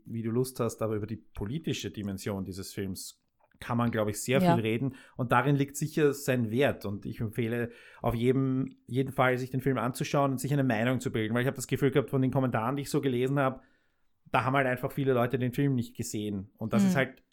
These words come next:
Speaker 1: keine Diskussionsbasis. Man
Speaker 2: Okay.
Speaker 1: kann, äh,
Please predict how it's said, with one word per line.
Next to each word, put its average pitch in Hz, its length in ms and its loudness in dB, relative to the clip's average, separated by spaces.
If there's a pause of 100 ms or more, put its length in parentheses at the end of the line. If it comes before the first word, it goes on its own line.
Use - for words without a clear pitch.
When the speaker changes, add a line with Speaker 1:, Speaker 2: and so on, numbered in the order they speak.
(140)
Speaker 1:
keine 127 300 0
Diskussionsbasis. 113 1120 -4 (600)
Man 131 100 0
Speaker 2:
Okay. 196 100 0
Speaker 1:
kann, 143 120 2 (140)
äh, - 140 -8